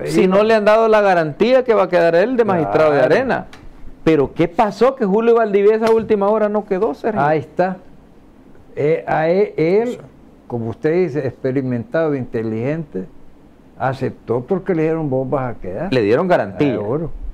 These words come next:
Speaker 1: Ese no se mete
Speaker 2: Entonces,
Speaker 1: pa' quemarse así de
Speaker 2: sí,
Speaker 1: fácil.
Speaker 2: no. Es más, fíjese que le voy a hacer un comentario.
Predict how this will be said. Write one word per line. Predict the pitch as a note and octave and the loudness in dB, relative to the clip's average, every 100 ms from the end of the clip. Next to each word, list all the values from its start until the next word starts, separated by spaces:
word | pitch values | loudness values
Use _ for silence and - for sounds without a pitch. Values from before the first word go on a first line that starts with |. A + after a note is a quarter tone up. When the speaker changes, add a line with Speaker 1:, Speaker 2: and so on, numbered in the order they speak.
| - | -2
Speaker 1:
Ese | E3 G3 | 0 0
no | G3+ | 0
se | F3+ D#3 | 0 0
mete | F#3+ G#3+ A3+ | 0 0 0
Speaker 2:
Entonces, | C3+ - - | -2 -2 -2
Speaker 1:
pa' | |
quemarse | D3 B2 D#3+ E3+ C#3 | 0 0 0 2 2
así | C#3+ | 2
de | B2 | 2
Speaker 2:
sí, | D#3 | 2
Speaker 1:
fácil. | F3 D#3+ F3+ D#3 | 0 0 -2 -2
Speaker 2:
no. | A2+ A2 C#3+ - - - | -4 -6 -8 -10 -20 -6
Es | D3+ E3 | -4 0
más, | G3+ F#3+ | -2 0
fíjese | F3+ F#3+ E3+ D3 | 0 0 -2 -2
que | |
le | D#3 | 0
voy | C#3+ D#3+ | 0 0
a | E3+ | 0
hacer | C#3+ D3 D#3 | -2 -2 -2
un | D#3 | -2
comentario. | C#3 C3+ B2 A#2 - E3+ | -4 -4 -4 -4 -4 -4